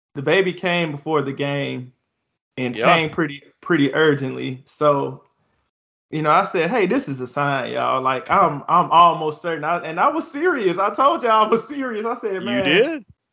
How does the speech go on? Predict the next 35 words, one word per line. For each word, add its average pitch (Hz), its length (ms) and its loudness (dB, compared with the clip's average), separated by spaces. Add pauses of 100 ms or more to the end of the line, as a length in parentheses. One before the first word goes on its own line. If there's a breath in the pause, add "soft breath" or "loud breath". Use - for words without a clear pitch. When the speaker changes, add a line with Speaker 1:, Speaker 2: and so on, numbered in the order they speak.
Speaker 2:
You 135 100 -6
Speaker 1:
H-, 208 120 -2 (120)
Speaker 2:
did. - 20 -4
Speaker 1:
H 233 380 -4
two 233 220 -6
would 151 260 -4
not 170 280 0
come 190 160 -4
into 180 200 -8
this 165 220 -8
world 147 480 0
to 139 160 -6
a - 20 -6
loss." 135 500 -6 (220)
I, 143 220 4
like, 143 260 -4
Speaker 2:
Right. - 0 -
Speaker 1:
God, 175 400 2 (220)
God 185 440 2
Speaker 2:
<laughs> - 60 -8
Speaker 1:
foresaw 151 640 -4
everything. 147 720 -8
I 170 180 0
knew 151 420 -6
he 170 180 -8
would, 156 180 -8
God 190 200 2
was 160 100 -10
like, 147 140 -4
"I'm - 120 -8
not 127 220 -8
gonna 131 140 -10
let 127 140 -6
his 135 160 -8
team 139 480 -8